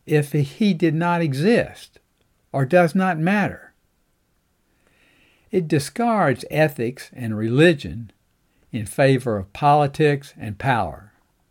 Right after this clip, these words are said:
It brings totalitarianism in its wake and betrays man into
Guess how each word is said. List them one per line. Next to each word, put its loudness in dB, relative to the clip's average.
It -4
brings 2
totalitarianism 0
in 4
its -2
wake 2
and -4
betrays 2
man 2
into -2